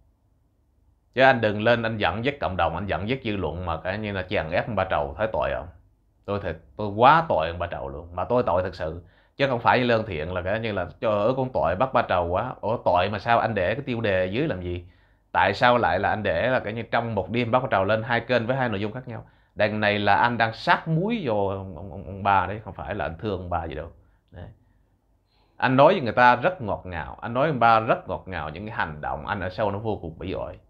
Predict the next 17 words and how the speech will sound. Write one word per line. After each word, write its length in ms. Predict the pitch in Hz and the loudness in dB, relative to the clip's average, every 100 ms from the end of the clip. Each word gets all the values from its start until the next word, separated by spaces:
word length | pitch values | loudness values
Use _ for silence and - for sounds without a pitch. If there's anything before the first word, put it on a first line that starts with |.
| _ _ _ | _ _ _
Đấy. 160 | - 113 - _ _ _ _ _ _ | -20 -20 -20 _ _ _ _ _ _
Và 140 | 101 110 | 2 4
nói 140 | 135 135 | 4 2
thật 160 | 101 | -2
sự 180 | - 87 | -2 -2
Lương 220 | 110 117 | 0 0
Thiện 240 | 104 82 90 | -2 -6 -4
là 80 | |
một 260 | 82 85 85 | -4 -4 -6
trong 120 | 101 | -8
những 160 | 87 101 | -8 -6
người 160 | 90 | -6
mà 120 | 78 78 | -6 -8
tôi 100 | 98 | -6
đang 240 | 98 92 101 | -6 -6 -4
rất 180 | 202 | -4
gườm. 320 | - 113 92 | 0 0 0